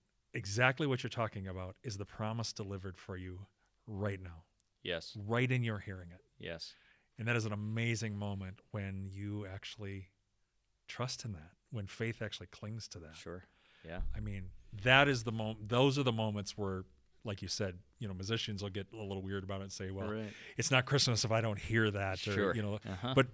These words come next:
Speaker 1: but truly what the music is bringing is that promise message into the moment here and now.
Speaker 2: Yes.
Speaker 1: Uh, in just a very powerful way. And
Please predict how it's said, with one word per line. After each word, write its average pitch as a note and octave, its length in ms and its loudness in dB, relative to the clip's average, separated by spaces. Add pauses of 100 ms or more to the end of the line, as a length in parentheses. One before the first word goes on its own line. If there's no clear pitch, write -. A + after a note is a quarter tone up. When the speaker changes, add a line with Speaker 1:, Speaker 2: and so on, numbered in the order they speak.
Speaker 1:
but B2+ 220 4
truly E3 680 8 (920)
what A#2 400 2
the A2+ 80 0
music C3 500 6
is G2 80 -2
bringing A2 440 2
is F#2+ 200 -2
that G2 180 -2
promise G#2 460 -2
message G2 600 -4 (360)
into E3 340 -2
the B2 100 -4
moment A2 340 -4
here G2 200 0
and F#2 120 -2
now. F2 240 -8 (200)
Speaker 2:
Yes. F2 380 -2 (160)
Speaker 1:
Uh, G2 240 -2 (100)
in G#2+ 280 -2
just - 240 -2
a - 20 -4 (160)
very G#2+ 200 0
powerful F#2+ 480 -4
way. F2+ 240 -12 (760)
And G2+ 340 -4